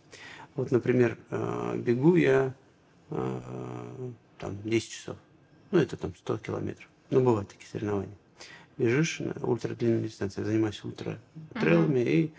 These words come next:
Speaker 1: это моя, как сказать, моя, моя основная дисциплина.
Speaker 2: Мгм.
Speaker 1: И когда ты бежишь, возникают болевые ощущения. Так или иначе, вот у меня всегда начинают вот эти связки наколенников ныть, болеть, тянуть, и мне тяжело там закончить, да, эту гонку.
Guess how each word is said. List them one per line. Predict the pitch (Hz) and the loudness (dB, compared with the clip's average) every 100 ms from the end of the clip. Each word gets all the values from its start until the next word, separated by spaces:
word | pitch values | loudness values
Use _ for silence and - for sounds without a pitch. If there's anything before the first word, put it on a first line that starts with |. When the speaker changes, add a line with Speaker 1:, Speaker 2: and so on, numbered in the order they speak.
| - - - _ | -16 -20 -20 _
Speaker 1:
это | 143 127 | -6 -2
моя, | 117 113 113 117 127 - | 0 0 -2 -6 -10 -16
как | - - | -20 -12
сказать, | - - | -12 -8
моя, | 117 113 - - 117 - _ _ _ _ _ | -4 -4 -6 -12 -16 -18 _ _ _ _ _
моя | 131 113 110 104 110 | 2 4 4 0 -4
основная | 110 120 113 101 | 0 4 4 2
дисциплина. | 110 - 170 190 117 98 127 | -4 -6 2 2 2 -2 -8
Speaker 2:
Мгм. | 123 208 226 202 - - - - - _ - | -6 -4 -2 -2 -4 -8 -14 -16 -18 _ -4
Speaker 1:
И | 131 | 0
когда | 127 127 | 4 4
ты | 127 127 | 4 2
бежишь, | 135 190 190 - _ _ _ | 4 4 4 0 _ _ _
возникают | 139 117 113 165 | 0 2 4 4
болевые | 123 110 123 | 6 6 6
ощущения. | 117 - 107 98 - | 4 0 -2 -2 -2
Так | 127 - | -2 4
или | 123 | 6
иначе, | 131 151 - | 6 4 2
вот | 101 107 | -2 2
у | |
меня | 113 117 | 4 2
всегда | - 117 123 131 | 0 0 4 4
начинают | 113 - 113 107 - | 2 0 -2 -2 -4
вот | 107 | -8
эти | - | -4
связки | 113 - | -6 -4
наколенников | 113 110 110 113 113 - | -4 -2 0 -2 -4 -6
ныть, | 117 127 | 0 0
болеть, | 123 107 107 113 - | 0 -2 2 0 -2
тянуть, | - 107 117 - | -4 0 0 0
и | - 110 110 | -4 -4 -4
мне | 113 113 | -4 -4
тяжело | 104 104 107 104 | -4 -4 -4 -4
там | 95 95 | -6 -2
закончить, | 101 107 98 113 | -2 -2 -4 -4
да, | 127 | -4
эту | - - - - | -4 -10 -14 -12
гонку. | 127 104 101 | -6 -6 -8